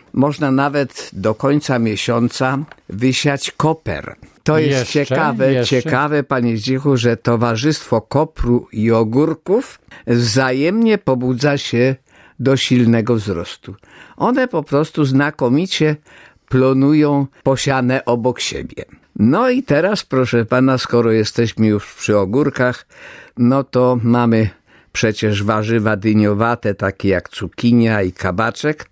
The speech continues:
Speaker 1: One potrzebują dużo ciepła i jeśli wysiejemy je do piętnastego czerwca,
Speaker 2: A więc
Speaker 1: a
Speaker 2: niewiele
Speaker 1: więc w
Speaker 2: czasu
Speaker 1: ciągu
Speaker 2: zostało.
Speaker 1: najbliższego tygodnia,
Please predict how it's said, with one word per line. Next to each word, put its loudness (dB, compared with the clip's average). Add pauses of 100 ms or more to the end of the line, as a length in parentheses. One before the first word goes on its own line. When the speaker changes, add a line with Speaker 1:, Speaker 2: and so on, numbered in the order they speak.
(120)
Speaker 1:
One 0
potrzebują 0 (300)
dużo 2
ciepła -2 (320)
i 2
jeśli 0
wysiejemy 0 (260)
je 2
do 0
piętnastego -2
czerwca, -4 (420)
Speaker 2:
A -6
więc -2
Speaker 1:
a 0
Speaker 2:
niewiele 0
Speaker 1:
więc -4
w -14
Speaker 2:
czasu -4
Speaker 1:
ciągu 2
Speaker 2:
zostało. -2
Speaker 1:
najbliższego 0
tygodnia, 0